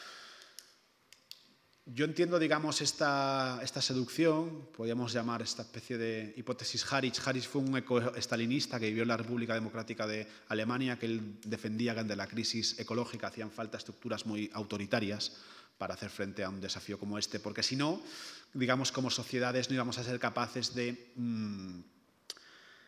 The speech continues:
de privile-, de hacer primar el interés futuro sobre la ventaja presente, que es como un dilema y temporal que tenemos permanentemente con estas cuestiones. El problema de estas, de estos planteamientos es que luego uno, por ejemplo, se fija en algo, claro, luego está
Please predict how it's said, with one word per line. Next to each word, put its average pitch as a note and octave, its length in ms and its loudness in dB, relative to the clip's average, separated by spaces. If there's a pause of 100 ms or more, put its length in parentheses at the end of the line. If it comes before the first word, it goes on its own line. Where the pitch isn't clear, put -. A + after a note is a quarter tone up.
(280)
de B2 220 4
privile-, B2+ 480 4
de A#2+ 340 6
hacer D#3 280 4
primar D3 340 8
el C#3 80 8
interés C3 320 4
futuro C3+ 400 0
sobre A#2+ 200 0
la G#2+ 80 0
ventaja G#2+ 320 -4
presente, G2 460 -4
que F#2+ 80 -14
es - 60 -12
como G#2 180 -6
un G#2+ 80 -4
dilema G#2 300 -4
y G#2 40 -4
temporal G2 420 -4
que G2 100 -6
tenemos F#2+ 280 -8
permanentemente F#2+ 640 -10
con F2 100 -12
estas F2+ 180 -16
cuestiones. - 520 -14 (600)
El B2+ 160 0
problema G3 420 4
de F#3+ 100 2
estas, F3+ 340 -4
de D3 420 -8
estos D#3 200 -2
planteamientos D3+ 640 2
es B2 100 -4
que A#2+ 120 -2
luego D#3+ 320 4
uno, D#3+ 240 4
por C#3+ 140 2
ejemplo, B2+ 640 0 (500)
se - 160 -4
fija D3 280 2
en C#3+ 100 4
algo, D3 320 6
claro, A#2 220 4
luego A#2 160 0
está A2+ 280 -6